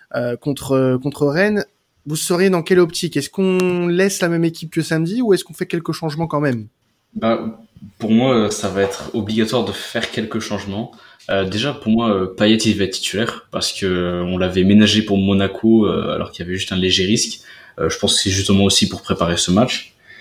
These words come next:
Speaker 2: Euh, mais je pense que des joueurs comme, euh, comme Cengiz Under, par exemple, va falloir les ménager parce qu'ils enchaînent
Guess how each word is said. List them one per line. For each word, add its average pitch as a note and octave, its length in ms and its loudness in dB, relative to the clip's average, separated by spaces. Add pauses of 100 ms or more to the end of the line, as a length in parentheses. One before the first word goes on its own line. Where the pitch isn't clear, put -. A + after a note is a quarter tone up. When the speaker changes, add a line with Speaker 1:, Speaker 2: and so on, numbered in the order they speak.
(340)
Speaker 2:
Euh, F#2 280 2
mais G2 480 6
je A2 140 4
pense A#2+ 520 2
que G2+ 260 4
des F#2+ 220 2
joueurs A2 460 2
comme, G#2 320 4
euh, F2+ 580 -2 (400)
comme G2 220 -2 (100)
Cengiz A2 480 8
Under, G#2 300 4
par F2+ 120 0
exemple, F#2 360 -2
va F2+ 120 -6
falloir G#2 280 2
les A2 80 6
ménager G2+ 440 2 (100)
parce - 160 -8
qu'ils F2 360 -4
enchaînent F#2 400 -2